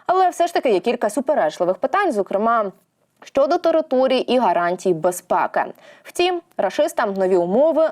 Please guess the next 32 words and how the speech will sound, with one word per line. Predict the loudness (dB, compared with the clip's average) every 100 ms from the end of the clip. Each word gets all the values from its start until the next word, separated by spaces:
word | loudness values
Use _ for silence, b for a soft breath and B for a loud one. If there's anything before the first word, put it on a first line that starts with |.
| -4
не | -8 -6 -6
сподобались. | -4 -2 0 0 0 -2 -6 B B B
Так, | -4 -2
помічник | -2 -2 -2 -2
президента | -2 0 0 0
Росії | -2 -4 -2 0 2
Володимира | 0 0 0 0
Путіна | 0 0 0 0 0 2 0
з |
питань | -2 -2 -2 0
зовнішньої | 0 0 0 0 0
політики | 0 0 2 2 2 0 0 0
Юрій | 0 0 0
Ушаков | -4 -4 -6 -4 -2 -2 -2
заявив, | 0 0 2 0 0
що | 0 0 0 B B
впевнений, | -4 -2 0 -2 0 -2 -4 B B 0
зміни | 2 2 2
до | 0
американських | 0 -2 -2 -4 -4 -4
пропозицій | -2 0 2 2 0
щодо | 0 0 2 2
мирного | 2 0 0
врегулювання | -2 0 0 0 0
війни | 0 2 2
в |
Україні, | 0 2 0 0 0 2
які | 0 0
обговорюють | 0 0 0 2 2 0 0
Європа | 0 2 0 0 -2
та | -2
Київ, | -2 2 2 2